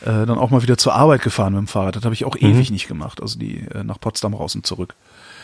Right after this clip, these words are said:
Speaker 1: Ging
Speaker 2: Das sind so
Speaker 1: erstaunlich gut.
Speaker 2: sechsundzwanzig oder sowas hattest du gesagt,
Speaker 1: Äh,
Speaker 2: ne?
Speaker 1: ja,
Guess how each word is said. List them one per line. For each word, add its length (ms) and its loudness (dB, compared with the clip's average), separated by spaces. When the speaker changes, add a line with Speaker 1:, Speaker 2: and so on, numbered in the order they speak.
Speaker 1:
Ging 140 4
Speaker 2:
Das 80 4
sind 100 4
so 80 4
Speaker 1:
erstaunlich 400 4
gut. 400 -2
Speaker 2:
sechsundzwanzig 680 0
oder 120 4
sowas 180 2
hattest 220 0
du 60 0
gesagt, 200 6
Speaker 1:
Äh, 40 6
Speaker 2:
ne? 80 6
Speaker 1:
ja, 380 2